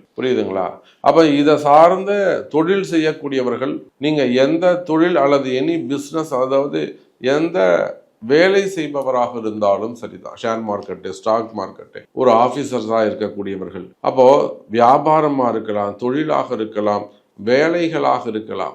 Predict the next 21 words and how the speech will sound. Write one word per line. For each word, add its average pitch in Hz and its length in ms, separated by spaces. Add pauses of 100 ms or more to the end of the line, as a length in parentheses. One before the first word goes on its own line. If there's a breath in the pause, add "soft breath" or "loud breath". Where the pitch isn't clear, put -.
(160)
நீங்க 175 280
எந்த 156 520
நிலையில் 170 500
இருந்தாலும் 139 800
துலாம் 151 440
ராசி 127 500
அன்பர்களே, 123 600
உங்களுடைய 113 480 (200)
லாப 139 420
நஷ்டம் 131 520
அல்லது 120 340
உங்க 104 220
கஷ்ட 117 380
நஷ்டம் 143 460
எனக்கு 123 420
தெரியும். 101 440 (140)
நான் 143 380
துலாம் 156 400
ராசியோடு 147 640
அந்த 143 320
அளவுக்கு 160 480